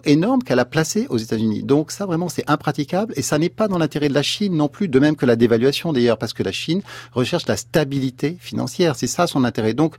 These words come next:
je crois que là, il y a une arme qui n'est pas très discriminante, et elle, ils peuvent envoyer des signaux, ils l'ont fait d'ailleurs un peu, de montrer qu'ils pourraient jouer un peu,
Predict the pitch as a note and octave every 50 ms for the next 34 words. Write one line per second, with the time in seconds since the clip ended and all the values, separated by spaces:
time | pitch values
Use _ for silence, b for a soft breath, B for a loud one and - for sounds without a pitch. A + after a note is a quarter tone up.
0 | B B B B B B B - - - E3+ F3 - D3 C3+ D3 F3 F#3 D#3 C3+
1 | B2 B2 A#2+ B2+ C#3 D3 D#3 C#3+ - - - B2 A#2+ A#2+ C3 C#3 A#2+ B2 B2 B2
2 | - E3 D#3 - - D#3 C#3 C3 C3+ - - - C3+ B2+ C3 C3 C#3 C#3 D#3 E3+
3 | F#3 - - C3 D#3+ - - B2 B2 - - C#3+ - E3+ E3+ D#3+ D#3 D3 D3+ D3+
4 | D3 C3+ - - D#3 D3+ E3 E3 D3 B2+ C3 C3+ B2+ - - D3+ C#3+ B2+ A2+ A2
5 | G#2+ G2+ G2+ G#2 - - A2 G#2 G2+ G2+ A2 A2+ A#2+ A#2 - - C3+ C3+ - C3
6 | A2 A2 G2+ - C3 A#2 A#2+ B2+ A2+ A2+ A#2 B2 B2+ C3 B2+ C3 A2+ B2 - A#2
7 | A#2 B2 B2